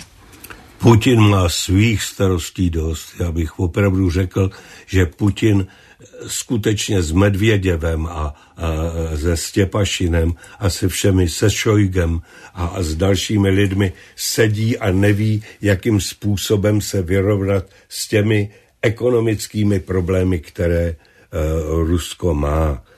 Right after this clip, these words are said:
Já bych znovu zdůraznil, že Jelcinova léta, to desetiletí, eh, posledních deset let dvacátého století, znamenalo pro Rusko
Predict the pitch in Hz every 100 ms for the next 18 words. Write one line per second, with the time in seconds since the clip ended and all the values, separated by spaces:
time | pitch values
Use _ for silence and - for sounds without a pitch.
0 | _ _ - 95 110 90 87 78 95 110
1 | 131 135 90 98 95 92 87 71 85 73
2 | 67 - - - - 87 95 92 85 80
3 | _ _ _ _ _ _ _ _ _ _
4 | 104 113 127 123 - 120 107 90 76 -
5 | _ 85 98 113 110 87 82 92 101 107
6 | - 127 110 95 87 78 - 78 71 -
7 | - _ - 76 71 - _ _ 92 -
8 | 107 101 92 87 90 87 101 85 98 85
9 | 85 87 98 92 104 87 - - 117 113
10 | 107 92 - - - 110 85 110 120 120
11 | 120 117 107 107 107 107 107 - - 107